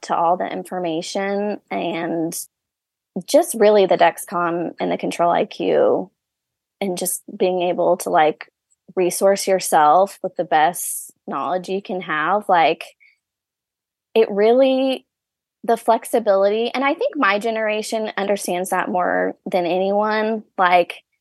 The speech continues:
this could be so much worse. Like, we have so much freedom, and that's something that I give your podcast a lot of kudos for. It's like, "Hey, actually, like, this doesn't have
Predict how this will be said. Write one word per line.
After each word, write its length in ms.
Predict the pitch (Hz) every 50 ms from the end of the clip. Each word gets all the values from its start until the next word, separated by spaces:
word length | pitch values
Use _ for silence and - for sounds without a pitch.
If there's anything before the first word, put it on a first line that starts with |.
| _ _ _
this 160 | - 214 202 -
could 140 | - 196
be 120 | 185 190 185
so 180 | - - 180
much 240 | 185 190 170 175 -
worse. 520 | - 156 156 175 - 339 359 - - - - - _ _ _
Like, 200 | - 180 175 - -
we 120 | 185 190
have 320 | 196 - 185 170 180 196 -
so 220 | - - 175 175
much 280 | 180 185 185 - - -
freedom, 600 | - - 185 175 160 180 190 196 220 262 294 330 403 381 _ _ _ _ _ - - _ _ _ _ _ _ _ _ _ _
and 500 | 214 202 196 190 185 180 180 180 180 190 -
that's 220 | - 190 - -
something 220 | - 185 180 196 190
that 180 | 190 185 180
I 140 | 175 170 180
give 180 | 202 190 196 190
your 160 | 185 180 180
podcast 460 | - 160 170 - - - 170 - -
a 40 | 170
lot 160 | 185 170 165
of 180 | 190 175 175 175 - _ _
kudos 440 | - - 180 190 190 208 226 - -
for. 360 | - 254 226 233 233 233 240
It's 160 | 226 202 202 -
like, 240 | 185 165 - - _
"Hey, 320 | - - 214 247 254 233 -
actually, 600 | 190 185 226 - - - - 202 185 180 175 190
like, 260 | 180 175 160 - - _ _
this 220 | - 202 202 - -
doesn't 360 | - 160 170 196 202 196 - 180
have 320 | - 185 180 175 185 196